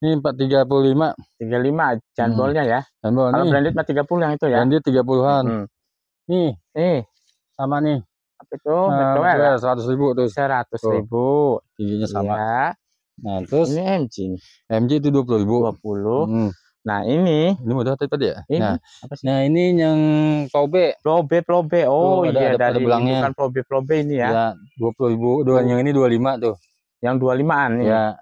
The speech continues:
Speaker 1: yang dua lima, dua puluh
Speaker 2: Nah.
Speaker 1: sebelah sini.
Speaker 2: Oh, yang mana?
Speaker 1: Nah, ini
Speaker 2: Sebelah
Speaker 1: dua,
Speaker 2: sini.
Speaker 1: ini dua puluhan.
Speaker 2: Oh, gitu. Dua puluh
Speaker 1: Tuh.
Speaker 2: dan
Speaker 1: Hmm,
Speaker 2: dua lima ya.
Speaker 1: dua lima,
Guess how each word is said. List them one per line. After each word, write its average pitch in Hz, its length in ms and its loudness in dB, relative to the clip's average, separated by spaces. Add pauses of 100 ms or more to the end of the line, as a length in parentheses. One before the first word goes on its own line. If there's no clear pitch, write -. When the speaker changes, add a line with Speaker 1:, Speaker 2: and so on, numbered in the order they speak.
Speaker 1:
yang 101 160 -6
dua 101 80 2
lima, 101 320 0
dua 107 160 -2
puluh 110 240 0
Speaker 2:
Nah. 104 80 -4
Speaker 1:
sebelah 101 160 -2
sini. 107 240 -2 (400)
Speaker 2:
Oh, 120 80 -4
yang 127 80 0
mana? 110 320 -2
Speaker 1:
Nah, 95 80 -4
ini - 0 -
Speaker 2:
Sebelah 107 240 -2
Speaker 1:
dua, 113 80 0
Speaker 2:
sini. 135 160 0
Speaker 1:
ini 113 160 0
dua 104 160 0
puluhan. 104 400 -2
Speaker 2:
Oh, 110 160 0
gitu. 113 400 -2 (240)
Dua 117 240 -2
puluh 139 400 0
Speaker 1:
Tuh. 135 60 -8
Speaker 2:
dan 123 180 0
Speaker 1:
Hmm, 110 80 -4
Speaker 2:
dua 110 240 -2
lima - 0 -
ya. - 0 -
Speaker 1:
dua 90 80 0
lima, 117 200 0